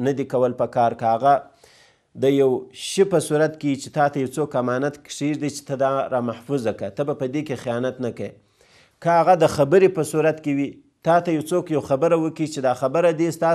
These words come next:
سره امانت وي، بل چا ته به یې نه کوې، نو په هغې کې به خیانت نه کوې. که دا امانت د یو وظیفې په شکل وي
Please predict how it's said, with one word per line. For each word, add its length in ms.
سره 260
امانت 480
وي، 100
بل 160
چا 160
ته 100
به 80
یې 100
نه 140
کوې، 160
نو 100
په 100
هغې 220
کې 120
به 140
خیانت 440
نه 120
کوې. 220
که 80
دا 60
امانت 500
د 120
یو 100
وظیفې 640
په 240
شکل 380
وي 140